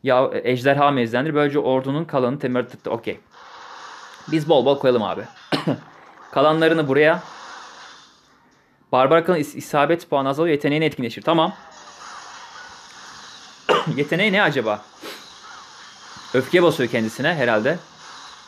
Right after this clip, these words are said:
Aynı zamanda canı gitmiyor. Ben şuraya bir tane daha yıldırım atacağım ya. Nereye atalım? Bir dakika.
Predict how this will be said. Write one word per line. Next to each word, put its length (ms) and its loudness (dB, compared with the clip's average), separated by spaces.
Aynı 220 2
zamanda 340 2
canı 180 2
gitmiyor. 320 -6
Ben 140 4
şuraya 260 0
bir 40 -8
tane 140 0
daha 80 4
yıldırım 220 0
atacağım 340 -2
ya. 160 -2
Nereye 200 4
atalım? 280 0
Bir 60 0
dakika. 380 0